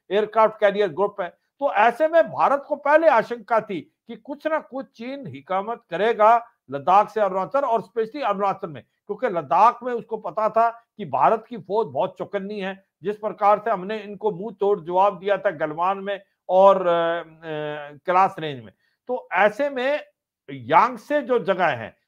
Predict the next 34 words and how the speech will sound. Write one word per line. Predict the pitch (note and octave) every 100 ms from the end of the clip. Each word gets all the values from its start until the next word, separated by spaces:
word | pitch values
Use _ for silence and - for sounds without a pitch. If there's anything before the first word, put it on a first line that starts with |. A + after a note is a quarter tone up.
| _
जहां | A2 D3 D#3+ B3+
पर | B3+ C4
चीन, | - A3+ B3
अ, | G3 D#3 D#3 D#3
के, | G3+ G3+ G3
अ, | - _ _ F3+ F3 E3+ E3
तीन | - A3 A3
सौ | B3+
से | A3+ A3+
जवान | D#3 E3+ G#3
आए | F#3+ G3
हैं, | B3
वो | B3+
तवांग | B3+ A3 G3 G#3+ C4 A3
के | B3
एरिया | G3+ E3+ D#3
में | D3+ D3+
हैं। | C#3 D3 _ _ _ _ -
तवांग | F#3+ G#3+ C#4+ D4+
एक | D4 C#4
बहुत | - F3 A3+
इंपॉर्टेंट | A#3+ F#3+ A3 G#3+ A#3
जगह | F#3+ G3+ G3+
है, | F#3 G3 - _
क्योंकि | G#3+ G#3+ A#3+
तवांग | - F#3+ G3 B3+ C4
एक | G#3 A#3 A3+
रिलीजियस | C3 C#3 G3+ G3 C4
प्लेस | - A3 A#3
तो | A#3 A3+
है | D#3+ C4+ C4
बुद्धिस्ट | C4 A3 A#3 _
के | G#3+
लिए, | F3+ C3